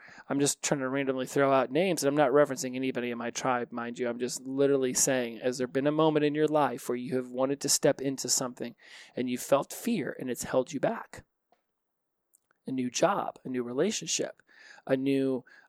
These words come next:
uh, house, a new experience in your life. How many times have you stopped yourself in your tracks and not walked across the room to that new experience and said, "Hello,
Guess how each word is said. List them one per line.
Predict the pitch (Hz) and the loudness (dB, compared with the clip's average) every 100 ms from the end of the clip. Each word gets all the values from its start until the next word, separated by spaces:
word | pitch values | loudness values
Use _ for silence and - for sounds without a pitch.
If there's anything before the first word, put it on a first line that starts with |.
| - | -4
uh, | 123 120 | -2 0
house, | 113 - 233 - - - - | -2 -2 -2 0 0 0 -2
a | 151 | -4
new | 131 135 135 117 | -4 -2 -2 -4
experience | - - - 156 156 147 131 - | -4 -4 0 2 2 0 -4 -2
in | 139 131 - | -2 -2 -8
your | - 135 - _ - | -2 0 -2 _ -2
life. | 214 - - - _ _ - - - | -2 -2 -10 -20 _ _ -20 -20 -2
How | 143 | 0
many | 151 | 0
times | 151 180 160 | 2 2 2
have | 127 | 0
you | 127 | -2
stopped | - 160 143 139 | 0 2 2 0
yourself | 127 143 131 - | 2 2 2 -2
in | 143 | -4
your | 139 127 | 0 -2
tracks | - - 190 151 - | 0 0 0 0 -6
and | 135 127 | -6 -2
not | 135 110 | -2 2
walked | 139 135 - | 0 0 -6
across | - 139 127 | 0 2 2
the | 135 | -2
room | 120 165 160 | -2 -2 -2
to | 131 | -4
that | 127 123 | -4 -4
new | 123 123 | -6 -6
experience | - - 160 165 123 | -8 -6 -4 -4 -6
and | 127 | -4
said, | - - | -2 -2
"Hello, | - 139 160 156 | -4 2 2 2